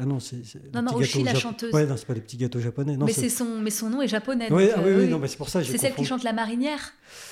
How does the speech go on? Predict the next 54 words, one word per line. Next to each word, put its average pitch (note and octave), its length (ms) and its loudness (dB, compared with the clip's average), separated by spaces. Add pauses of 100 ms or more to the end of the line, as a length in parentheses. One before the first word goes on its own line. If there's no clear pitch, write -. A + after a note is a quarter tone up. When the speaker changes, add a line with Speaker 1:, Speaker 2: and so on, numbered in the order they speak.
(180)
Speaker 1:
Ok, C#3+ 200 -4 (200)
Speaker 2:
Vous G#3+ 80 -4
Speaker 1:
très G#3 100 -2
Speaker 2:
irez G3+ 100 0
Speaker 1:
bien. G3 80 -4
Speaker 2:
voir, G3 220 -6
elle F3+ 120 -8
est - 20 -12
quand C#3 80 -10
même A#2+ 120 -2
Speaker 1:
Oui, D4 300 8
mais G3+ 120 8
non, A#3 140 6
mais A3+ 100 6
je, G3 140 6
je D3+ 120 0
vois F3+ 160 6
très F#3 180 0
bien F3 140 4
qui F3 100 -6
c'est. E3 160 2
Non, D3+ 160 2
non, D3 100 2
je A2+ 60 -4
vois B2+ 80 -2
très B2+ 140 -4
bien B2+ 100 0
qui G#2+ 80 -6
c'est. - 140 -6
Speaker 2:
Et A3 80 2
on G#3 160 2
a G3+ 80 0
travaillé G#3+ 400 -4
aussi A3+ 240 -4
sur G#3+ 200 -4
Émilie G#3+ 280 -2
Joly, A3+ 260 0
la B3+ 120 0
comédie G3+ 340 -2
musicale, G3+ 500 -2
le G3+ 100 0
retour, G3+ 520 -4
euh, F#3 240 -6
en F#3+ 100 -8
spectacle. C3 460 -4
Speaker 1:
Le C#3+ 160 2
retour C3 420 -2
de G#2 120 -4
Speaker 2:
Voilà. G2+ 240 0
Speaker 1:
la G#2 100 -2
comédie A#2+ 420 -4
de A#2 120 -6
Philippe E3+ 240 0
Châtel. G#2 400 -2